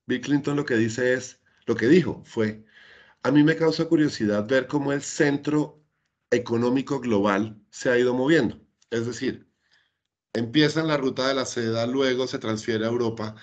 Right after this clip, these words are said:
de Europa atraviesa el Atlántico y se va a la costa oriental de Estados Unidos, luego cruza Estados Unidos y luego se va a la occidental,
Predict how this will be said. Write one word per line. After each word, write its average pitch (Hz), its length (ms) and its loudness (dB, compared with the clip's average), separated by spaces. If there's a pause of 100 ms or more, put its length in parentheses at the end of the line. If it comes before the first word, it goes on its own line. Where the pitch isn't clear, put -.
(160)
de 104 120 -2
Europa 120 400 0
atraviesa 120 520 -2
el 131 60 -4
Atlántico 117 520 -6
y 127 40 -4
se 120 140 -4
va 107 200 0
a - 20 -2
la 117 140 -4
costa 123 260 -6
oriental 113 420 -2
de 110 60 -4
Estados 117 380 -4
Unidos, 113 460 -4 (280)
luego 127 400 2
cruza 139 280 -4
Estados 127 380 -2
Unidos 113 320 -4
y 131 40 -2
luego 110 180 -2
se 117 100 -6
va 110 100 0
a 104 40 0
la 113 80 0
occidental, 107 720 -4